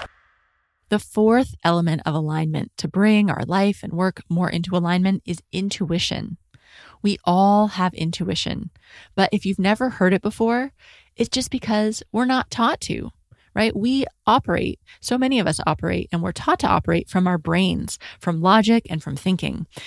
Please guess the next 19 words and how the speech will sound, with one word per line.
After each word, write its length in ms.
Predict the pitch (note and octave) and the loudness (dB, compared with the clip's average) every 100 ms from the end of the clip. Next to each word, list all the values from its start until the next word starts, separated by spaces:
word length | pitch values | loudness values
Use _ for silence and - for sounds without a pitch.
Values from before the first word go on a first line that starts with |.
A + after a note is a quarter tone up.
| - | -10
And 140 | - G3+ | -2 2
when 120 | G#3+ | 4
you 100 | A3+ | 4
have 260 | A#3 C4+ C#4+ | 4 4 2
that 160 | G#3 | 0
mind 380 | F3 E3 F#3+ G3+ | 0 0 2 2
chatter 360 | - G3 G#3 G#3 | 2 2 4 2
going 300 | F3 F3+ F3+ | 2 0 0
all 300 | - E3 F3+ | 0 2 0
the 80 | |
time, 420 | E3+ D#3+ F3 G3+ D4 - - - | 0 -2 0 0 -2 -8 -14 -6
you 120 | G#3+ | -4
can't 380 | - A#3 A#3+ G#3 | -2 -2 -2 -6
hear 320 | F#3 F#3 F3 | -4 -2 -2
the 140 | E3+ | -4
little 240 | D#3+ D#3+ C#3+ | -4 -4 -4
whispers 640 | F3 F#3 - E3 D#3 C#3+ | -4 -4 -2 -2 -2 -4
and 220 | D#3 D#3 | -6 -6
nudges 560 | D#3 F#3+ - - - | -4 -4 -6 -8 -10